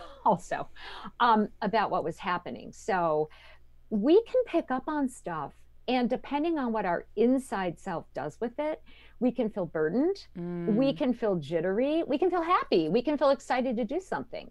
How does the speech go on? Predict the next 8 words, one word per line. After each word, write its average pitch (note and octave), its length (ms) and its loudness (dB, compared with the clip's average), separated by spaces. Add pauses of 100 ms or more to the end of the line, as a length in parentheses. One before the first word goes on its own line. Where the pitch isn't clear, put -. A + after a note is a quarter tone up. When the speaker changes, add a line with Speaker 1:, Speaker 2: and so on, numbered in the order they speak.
Speaker 1:
So, A3 300 2 (640)
I C#3 100 -4
mean, A3 260 0 (360)
you're C4 220 0
picking B3+ 320 -2
up C5 200 -8
on E3+ 200 0
something. - 520 -10